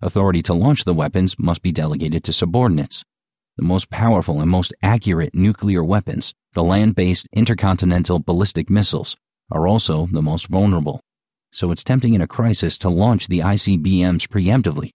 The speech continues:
or to launch them on warning of an attack. Use them or lose them, even though there has been a history of false warnings. All of these propositions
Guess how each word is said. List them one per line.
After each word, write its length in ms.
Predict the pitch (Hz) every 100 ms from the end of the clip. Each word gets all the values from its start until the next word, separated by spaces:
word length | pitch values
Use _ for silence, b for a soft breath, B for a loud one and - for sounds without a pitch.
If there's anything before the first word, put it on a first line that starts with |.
| _ -
or 100 | 80
to 80 | 76
launch 300 | 87 101 -
them 240 | 78 80
on 220 | 73 73
warning 360 | 80 123 101 78
of 120 | 76
an 80 | 78
attack. 400 | 71 - 76 - _ _ _ _
Use 260 | 92 104 92
them 280 | 90 92 -
or 120 | 71
lose 300 | 82 101 107
them, 220 | 85 71 - _ _ _ -
even 360 | - 113 98
though 260 | 117 95 78 -
there 140 | - 90
has 220 | 98 107
been 120 | 104
a 80 | 104
history 460 | 104 139 - 78
of 100 | 80
false 300 | - 82 78
warnings. 520 | 95 110 92 - - - _ _ _ -
All 220 | 104 117
of 100 | 131
these 180 | 107 101
propositions 800 | - 104 95 87 101 80 78